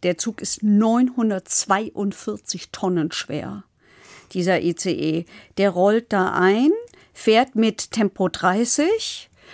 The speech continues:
Das ist alles, äh, regulär, hab ich gelernt, weil der da auf den Prellbock zufährt. Das ist ja ein Kopfbahnhof, der Frankfurter Bahnhof. Und, ähm, und selbst bei Schrittgeschwindigkeit, sagt der, sagt der, äh, Lokführer,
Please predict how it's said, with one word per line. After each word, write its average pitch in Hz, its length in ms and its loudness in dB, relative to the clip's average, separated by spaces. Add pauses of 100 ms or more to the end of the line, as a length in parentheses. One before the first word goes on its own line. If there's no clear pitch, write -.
(100)
Das 185 160 -2
ist - 180 2
alles, 233 340 2
äh, 196 460 4 (340)
regulär, 208 580 4
hab 233 100 2
ich 220 180 -4
gelernt, 233 680 4 (240)
weil 196 640 2
der 208 240 0
da 196 160 2
auf 202 180 0
den 190 220 0
Prellbock 262 760 0
zufährt. 262 760 0
Das - 60 -10
ist - 40 -8
ja 208 80 -2
ein 190 80 -2
Kopfbahnhof, 240 720 0
der 226 120 -6
Frankfurter 226 580 -4
Bahnhof. 220 800 -2 (640)
Und, 190 580 2
ähm, 190 600 4 (540)
und 214 180 4
selbst 247 420 2
bei 214 280 2
Schrittgeschwindigkeit, 214 1200 0
sagt 196 360 0
der, 185 180 2
sagt 190 340 0
der, 185 380 2
äh, 180 160 0
Lokführer, 190 920 0